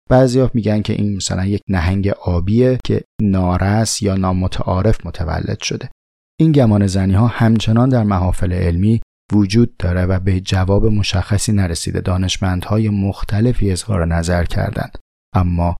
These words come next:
در میونهٔ همهٔ این اظهار نظرها، نهنگ تنها در فرکانس پنجاه و دو هرتز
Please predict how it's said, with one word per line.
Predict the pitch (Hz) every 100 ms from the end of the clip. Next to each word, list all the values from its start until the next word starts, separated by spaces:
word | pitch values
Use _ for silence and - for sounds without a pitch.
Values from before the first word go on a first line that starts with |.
| _ _ -
در | 92 87
میونهٔ | 92 92 101 113
همهٔ | - 87 101
این | 131 135 113
اظهار | 95 98 90
نظرها، | 85 85 80 80 - 90 101 - _ _ _ _ -
نهنگ | 95 80 90 87
تنها | - 85 90 - 92 101 -
در | 98 92
فرکانس | - 90 87 - 104 104
پنجاه | - - 85 82 82 82
و |
دو | 82
هرتز | 78 92 90 101